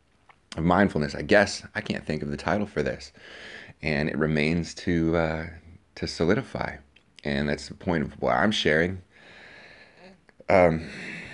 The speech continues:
sharing what I'm going through. A little bit of trouble, but re-, using the practices that I'm learning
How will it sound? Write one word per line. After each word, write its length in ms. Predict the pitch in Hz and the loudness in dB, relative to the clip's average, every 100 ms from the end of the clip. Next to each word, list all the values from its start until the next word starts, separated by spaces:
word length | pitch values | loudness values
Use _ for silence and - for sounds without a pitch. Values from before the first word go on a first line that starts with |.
| - - - - - - | -16 -16 -18 -18 -20 -10
sharing 320 | - 101 113 | 2 6 6
what 60 | 120 | 4
I'm 80 | 120 | 2
going 220 | 117 139 | 0 -4
through. 160 | - | -8
A 360 | 71 - _ - | -12 -16 _ -2
little 140 | 98 | 0
bit 120 | 98 92 | 0 -2
of 60 | |
trouble, 400 | - - 87 123 - - _ _ _ _ _ - - _ _ _ _ _ _ _ - | 0 4 4 4 -6 -20 _ _ _ _ _ -18 -18 _ _ _ _ _ _ _ -2
but 360 | 82 - - - _ - | -2 -2 -8 -16 _ -4
re-, 340 | 90 98 95 - _ _ _ _ _ - | 2 4 2 -2 _ _ _ _ _ -2
using 640 | 98 131 120 101 87 92 - - - _ | 2 2 2 2 0 -6 -14 -20 -20 _
the 80 | - | -10
practices 680 | - - - 90 - 76 71 | 0 0 0 -4 -4 -4 -2
that 120 | 78 | -2
I'm 200 | 64 78 | 0 2
learning 420 | 92 92 69 76 | 4 4 2 -4